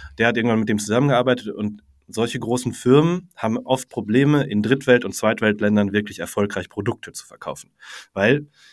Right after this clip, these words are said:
die entwickeln eigentlich immer nur für siebenhundert Millionen Menschen auf der Welt und die restlichen Märkte schließen sie kategorisch aus. Also betriebswirtschaftlich eigentlich auch totaler Bullshit. Äh, und die Drittweltländer und die Zweitweltländer kriegen eigentlich nur Abfall- oder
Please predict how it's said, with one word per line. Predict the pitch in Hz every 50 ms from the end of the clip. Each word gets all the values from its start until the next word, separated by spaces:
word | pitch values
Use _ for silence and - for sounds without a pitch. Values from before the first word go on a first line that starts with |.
| _ _ _
die | 107 104 104 101 98 101
entwickeln | 104 107 104 143 147 151 196 170 131
eigentlich | 110 113 113 120 123 -
immer | 131 139 135
nur | 127 127 127
für | 127 - 120
siebenhundert | 104 107 120 123 123 120 113 113 107 113
Millionen | 104 107 107 107 101 98
Menschen | 95 98 117 127 - 156
auf | 147 151 151
der | 165 160 143
Welt | 147 151 175 190 -
und | - 110 101
die | 101
restlichen | 95 104 107 107 - 127 131 127 - 147 143 139 139 123
Märkte | - 113 107 113 120 127 131 127 - 127 110
schließen | - - 131 131 - -
sie | 107 95 104
kategorisch | - 123 123 - 123 107 113 101 104 101 113 -
aus. | - - 92 139 180 190 - - _
Also | - - 95 98
betriebswirtschaftlich | 87 107 104 - - 156 147 - - 123 - - - - - - 117 -
eigentlich | - 104 107 104
auch | -
totaler | - - - - - 131 160 170 120
Bullshit. | - 120 139 160 160 - - 127 - - _ - - - - - - - -
Äh, | 107 113 117
und | 117 120 120 120 123 123 - 104
die | 110 110
Drittweltländer | 104 110 110 147 151 151 - 151 151 147 147 147 151 151 143
und | 131
die | 120 120
Zweitweltländer | - - 120 127 127 - 123 123 - 120 117 117 110
kriegen | - - 127 120 113
eigentlich | - 92 104 104 107 104 107 117
nur | 107 113 - -
Abfall- | 117 135 - - - - 156 156 165 -
oder | - 120 120 120 117 123